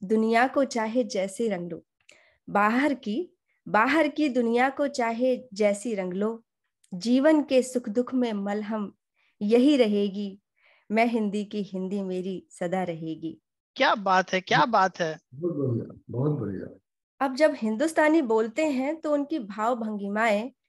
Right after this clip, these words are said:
Speaker 1: हमेशा बहुत ही expressive होती हैं, बहुत ही हम लोग हाथ हिला के ऐसे बात करते हैं। विदेशी लोग हमेशा कहते हैं कि आप भारत से हैं, आप बात करते वक्त हाथ हिलाते हैं, सर हिलाते हैं।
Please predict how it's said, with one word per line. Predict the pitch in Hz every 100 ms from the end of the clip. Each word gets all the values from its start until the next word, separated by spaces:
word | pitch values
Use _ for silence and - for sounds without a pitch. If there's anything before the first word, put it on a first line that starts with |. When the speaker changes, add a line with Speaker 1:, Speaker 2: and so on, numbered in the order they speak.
| _ _ -
Speaker 1:
हमेशा | 202 214 226 294
बहुत | 220 226 247 254
ही | 277 208
expressive | - - 190 240 208
होती | 180 -
हैं, | 262
बहुत | 214 214 220 226
ही | 220
हम | 208 196
लोग | 208 202 _ _ -
हाथ | - 202
हिला | 214 - 196 190
के | 196 208
ऐसे | 185 185 202
बात | 175 175 -
करते | 175 170 226
हैं। | 269
विदेशी | 220 190 202 214
लोग | 214
हमेशा | 214 190 202
कहते | 196 185 180
हैं | 190
कि | 190
आप | 202
भारत | 185 185 190 214 -
से | 214
हैं, | 233 277
आप | 220 208 _ _ -
बात | 196 214 -
करते | 202 -
वक्त | 185 190 - -
हाथ | 165
हिलाते | 185 196 170 - 196
हैं, |
सर | 190 202
हिलाते | 196 190 147 -
हैं। | 214